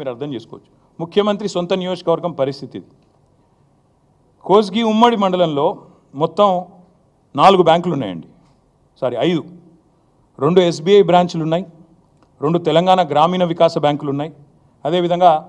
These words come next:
ఒకటి మహబూబ్ నగర్ డీసీసీ బ్యాంక్ సింగిల్ విండో, మొత్తం ఐదు బ్యాంకులు. ఈ ఐదు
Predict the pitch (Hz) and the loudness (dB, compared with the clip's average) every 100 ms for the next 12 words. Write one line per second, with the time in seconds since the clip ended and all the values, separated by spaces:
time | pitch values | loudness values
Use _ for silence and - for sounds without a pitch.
0 | - - 143 175 160 170 180 175 165 151 | -18 -10 -6 -4 -2 -2 -2 -2 -4 -4
1 | 139 165 175 165 135 107 - - _ _ | -6 -8 -8 -8 -6 -8 -10 -20 _ _
2 | - 156 156 139 113 110 _ _ _ - | -10 -4 -4 -4 -8 -12 _ _ _ -12
3 | 143 196 165 170 143 131 - - _ _ | -2 0 0 -2 -4 -4 -6 -18 _ _
4 | _ _ _ _ _ 139 147 196 233 | _ _ _ _ _ -6 -2 0 0